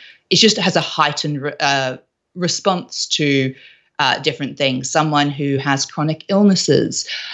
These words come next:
And all of these stories I actually put together in this new chapter, the things we don't always see from the outside. And one of the big things, if anyone resonates with any of this, is how consistently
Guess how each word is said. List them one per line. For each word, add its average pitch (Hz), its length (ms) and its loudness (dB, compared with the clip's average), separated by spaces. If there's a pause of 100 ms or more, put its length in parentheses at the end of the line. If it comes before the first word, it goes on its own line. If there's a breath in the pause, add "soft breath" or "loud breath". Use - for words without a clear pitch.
(180 loud breath)
And 170 240 0
all 220 220 4
of 269 100 0
these 208 260 0
stories 156 460 2
I 151 140 4
actually 190 240 -4
put - 200 -8
together 147 420 2
in 143 120 4
this 131 200 0
new 135 140 0
chapter, 135 560 -2
the 156 140 -2
things 208 340 2
we 214 80 0
don't 170 240 4
always 147 420 4
see 135 200 4
from 139 180 -2
the 135 160 4
outside. 143 420 0 (360 loud breath)
And 185 120 -4
one 220 140 4
of 269 60 0
the 254 80 0
big 226 280 -2
things, 175 240 -2
if 175 120 -4
anyone 170 320 0
resonates 156 400 0
with - 120 -12 (100)
any 220 340 2
of 147 160 -4
this, - 500 -6 (400 soft breath)
is 190 220 0
how 233 480 2
consistently 202 920 2